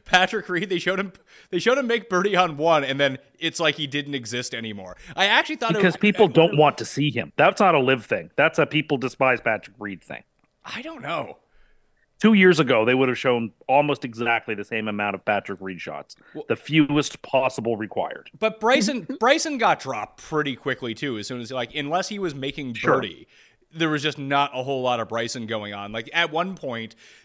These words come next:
Speaker 1: they, like, ran a vignette over his shot, didn't show it at all, and he was playing with Connors, and they cut back to Connors.
Speaker 2: Yeah,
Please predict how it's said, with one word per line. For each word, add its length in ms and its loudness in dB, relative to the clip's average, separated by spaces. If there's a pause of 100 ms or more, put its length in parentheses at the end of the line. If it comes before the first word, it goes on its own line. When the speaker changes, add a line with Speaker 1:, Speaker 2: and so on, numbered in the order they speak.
Speaker 1:
they, 200 2
like, 260 -2
ran 220 0
a 60 -2
vignette 760 -4
over 380 -4
his 200 -2
shot, 500 0
didn't 260 -8
show 340 -2
it 140 -6
at 180 2
all, 460 0 (200)
and 80 0
he 60 -2
was 100 -4
playing 220 -2
with 140 -8
Connors, 400 0
and 80 -12
they 60 -12
cut 220 0
back 220 -2
to 60 -14
Connors. 560 -10 (1900)
Speaker 2:
Yeah, 440 2